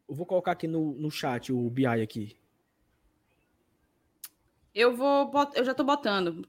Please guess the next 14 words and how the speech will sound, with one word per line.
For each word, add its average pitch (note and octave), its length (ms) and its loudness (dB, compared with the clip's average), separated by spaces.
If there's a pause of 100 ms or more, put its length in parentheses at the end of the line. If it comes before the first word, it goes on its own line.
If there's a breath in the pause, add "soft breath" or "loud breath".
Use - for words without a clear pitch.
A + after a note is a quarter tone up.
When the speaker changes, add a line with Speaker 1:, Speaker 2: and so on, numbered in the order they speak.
Speaker 2:
já F#3 120 -8
tô G3 120 -10
botando. E3 400 -6 (300)
Se - 120 -2
bem G4 160 8
que G4 280 4
eu B3+ 140 8
tô C#4 160 6
mexendo, C4+ 460 6
né? D4+ 360 4
É, A3+ 180 4
bota A3+ 260 4
aí, B3+ 140 -2
bota. A3 320 0